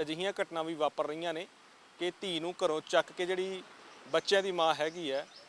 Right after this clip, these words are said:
ਉਸ ਦੇ ਨਾਲ ਅਜਿਹੀ ਵਾਰਦਾਤ ਕੀਤੀ ਜਾਂਦੀ ਹੈ ਤੇ ਉਸ ਤੋਂ ਬਾਅਦ ਵੀ ਉਹਨੂੰ ਛੱਡਿਆ ਨਹੀਂ ਜਾਂਦਾ, ਉਹਦੇ ਪਿਤਾ ਨੂੰ ਵੀ ਖਤਮ ਕਰ ਦਿੱਤਾ ਜਾਂਦਾ ਹੈ ਤੇ ਉਸ ਤੋਂ ਬਾਅਦ ਉਹ ਲੜਕੀ ਜਿਹੜੀ ਹੈ ਹੱਲੇ ਵੀ ਉਹਨੂੰ ਰਿਹਾ ਨਹੀਂ ਕੀਤਾ ਜਾ ਰਿਹਾ, ਉਹ ਹੱਲੇ ਵੀ ਉਹਨਾਂ ਨੇ ਆਪਣੀ ਕੈਦ 'ਚ ਰੱਖਿਆ ਹੋਇਆ।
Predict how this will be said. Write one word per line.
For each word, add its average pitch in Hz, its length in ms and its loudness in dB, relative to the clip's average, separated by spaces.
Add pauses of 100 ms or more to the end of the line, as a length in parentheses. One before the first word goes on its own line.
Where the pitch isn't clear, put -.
(320)
ਉਸ 175 240 0
ਦੇ 196 140 -2
ਨਾਲ 190 320 6
ਅਜਿਹੀ 156 280 -2
ਵਾਰਦਾਤ 170 500 6
ਕੀਤੀ 185 220 -10
ਜਾਂਦੀ 185 220 0
ਹੈ 202 60 0
ਤੇ 220 100 -2
ਉਸ 196 60 -2
ਤੋਂ 196 140 0
ਬਾਅਦ 202 320 8
ਵੀ 240 200 -6
ਉਹਨੂੰ 202 240 -4
ਛੱਡਿਆ 180 320 0
ਨਹੀਂ 196 140 -2
ਜਾਂਦਾ, 185 200 2
ਉਹਦੇ 202 140 0 (600)
ਪਿਤਾ 170 220 2
ਨੂੰ 196 100 0
ਵੀ 202 80 -2
ਖਤਮ 196 280 -4
ਕਰ 180 200 2
ਦਿੱਤਾ 170 220 -2
ਜਾਂਦਾ 160 280 0
ਹੈ 180 80 -6 (420)
ਤੇ 202 140 -2
ਉਸ 196 160 -2
ਤੋਂ 196 120 -4
ਬਾਅਦ 180 180 4
ਉਹ 190 80 0
ਲੜਕੀ 185 520 -2
ਜਿਹੜੀ 190 280 -2
ਹੈ 180 80 8
ਹੱਲੇ 175 320 0
ਵੀ 214 140 -4
ਉਹਨੂੰ 202 280 -2
ਰਿਹਾ 160 220 0
ਨਹੀਂ 180 120 -6
ਕੀਤਾ 165 220 -4
ਜਾ 156 200 2
ਰਿਹਾ, 165 100 2
ਉਹ 170 140 2
ਹੱਲੇ 160 200 -4
ਵੀ 185 80 -4
ਉਹਨਾਂ 180 160 -2
ਨੇ 180 80 0
ਆਪਣੀ 165 220 0
ਕੈਦ 151 240 2
'ਚ - 60 -6
ਰੱਖਿਆ 151 280 -2
ਹੋਇਆ। 139 260 -6